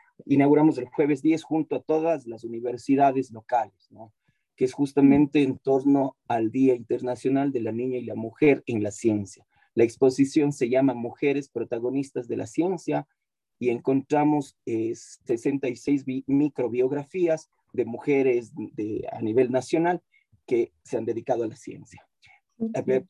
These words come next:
Speaker 1: no puedo perder, eh, eh, la oportunidad de comentar también una exposición con la que inauguramos el museo, que es de Larisa Marangoni, Árboles de Papel, que actualmente también se encuentra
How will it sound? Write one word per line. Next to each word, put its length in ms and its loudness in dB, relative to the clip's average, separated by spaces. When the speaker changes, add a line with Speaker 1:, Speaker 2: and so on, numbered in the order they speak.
Speaker 1:
no 260 0
puedo 280 0
perder, 460 -2
eh, 480 -12
eh, 320 -14
la 100 -6
oportunidad 460 -2
de 80 -12
comentar 480 -6
también 340 -6
una 120 -12
exposición 580 -4
con 160 -8
la 100 -10
que 80 -18
inauguramos 480 0
el 80 -4
museo, 380 -2
que 100 -4
es 100 -6
de 100 0
Larisa 520 -6
Marangoni, 600 -2
Árboles 500 -2
de 100 -12
Papel, 440 -4
que 100 -4
actualmente 960 -6
también 360 -4
se 140 -6
encuentra 480 -2